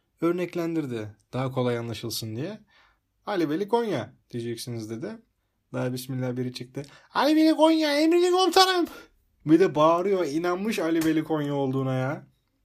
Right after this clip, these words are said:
Komutan şınavı falan bıraktı. Komutan da gülüyor.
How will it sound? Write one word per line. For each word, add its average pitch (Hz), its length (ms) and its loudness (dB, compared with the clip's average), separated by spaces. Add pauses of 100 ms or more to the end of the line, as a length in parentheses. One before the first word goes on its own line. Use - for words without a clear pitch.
(320)
Komutan 147 340 -6
şınavı 143 360 -6
falan 143 360 -4
bıraktı. 135 340 -6
Komutan 143 480 -4
da 143 80 -6
gülüyor. 123 480 -6